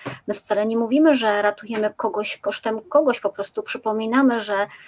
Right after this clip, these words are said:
y, człowiek niezależnie od tego, czy umiera w Polsce na ulicy z zimna, czy umiera w lesie i nie jest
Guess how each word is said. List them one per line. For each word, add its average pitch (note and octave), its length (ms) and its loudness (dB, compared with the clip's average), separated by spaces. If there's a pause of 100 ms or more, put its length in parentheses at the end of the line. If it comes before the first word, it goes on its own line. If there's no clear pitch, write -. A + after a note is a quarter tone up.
(240)
y, A3 80 2
człowiek A3 500 2
niezależnie B3+ 500 4
od - 100 -6
tego, G#3+ 260 -4
czy - 160 -8
umiera G#3+ 320 0
w - 140 -8
Polsce A3 480 0
na G#3+ 260 0
ulicy G#3 520 -4
z G3+ 100 -6
zimna, G3+ 680 -2
czy G#3+ 280 0
umiera G#3 440 0
w G3 280 -18
lesie G#3 580 2
i G#3 280 -2
nie G#3 340 -2
jest G3 220 -8